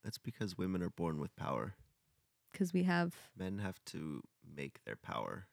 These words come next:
Speaker 2: Yeah, we're,
Speaker 1: That's,
Speaker 2: how
Speaker 1: that's
Speaker 2: are
Speaker 1: how
Speaker 2: women
Speaker 1: we
Speaker 2: born with
Speaker 1: become
Speaker 2: power?
Speaker 1: valuable.
Speaker 2: We're the least, we're so not powerful with our body.
Speaker 1: Women have a innate
Speaker 2: Like, emotionally?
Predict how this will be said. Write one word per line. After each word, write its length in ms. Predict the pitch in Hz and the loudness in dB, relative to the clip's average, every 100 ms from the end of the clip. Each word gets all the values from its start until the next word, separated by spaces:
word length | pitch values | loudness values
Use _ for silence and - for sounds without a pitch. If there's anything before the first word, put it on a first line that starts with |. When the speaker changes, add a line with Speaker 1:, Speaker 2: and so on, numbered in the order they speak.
| _ _ _ _ _ _ _ _ _ _ _ _ _ 202 | _ _ _ _ _ _ _ _ _ _ _ _ _ 6
Speaker 2:
Yeah, 140 | 185 | 8
we're, 220 | 180 208 | 10 8
Speaker 1:
That's, 100 | 220 | 6
Speaker 2:
how 80 | 220 | 4
Speaker 1:
that's 200 | 196 262 | 4 8
Speaker 2:
are 100 | 285 | 8
Speaker 1:
how 60 | 233 | 10
Speaker 2:
women 180 | 247 226 | 10 10
Speaker 1:
we 80 | |
Speaker 2:
born 260 | 190 208 214 | 10 8 8
with 120 | - | 4
Speaker 1:
become 80 | 90 | 4
Speaker 2:
power? 340 | - - - - | 4 2 0 -2
Speaker 1:
valuable. 580 | 76 78 71 76 - - | -2 0 -2 -6 -4 4
Speaker 2:
We're 80 | 247 | 8
the 100 | 233 | 10
least, 420 | 208 226 - - | 8 6 2 -2
we're 140 | - 220 | -2 2
so 340 | - 240 226 | 6 8 8
not 280 | 208 202 - | 6 6 6
powerful 540 | 208 196 196 - 55 - | 4 6 4 4 0 0
with 140 | - | 0
our 140 | 55 - | 0 2
body. 280 | - 98 | 4 4
Speaker 1:
Women 360 | - 107 107 104 - - | 4 2 2 -2 -6 -12
have 580 | 92 90 90 87 87 - _ | -6 -2 -2 -4 -8 -18 _
a 640 | - 87 82 80 80 - 90 - _ _ _ _ _ _ _ _ _ _ _ | -2 0 0 -2 -4 -6 -8 -16 _ _ _ _ _ _ _ _ _ _ _
innate 580 | 85 87 85 90 - - - - - - _ _ _ _ _ _ _ - | -4 -2 -2 -4 -6 -12 -16 -18 -20 -20 _ _ _ _ _ _ _ 4
Speaker 2:
Like, 160 | 214 208 | 8 10
emotionally? 600 | 196 196 220 311 359 | 12 12 10 6 8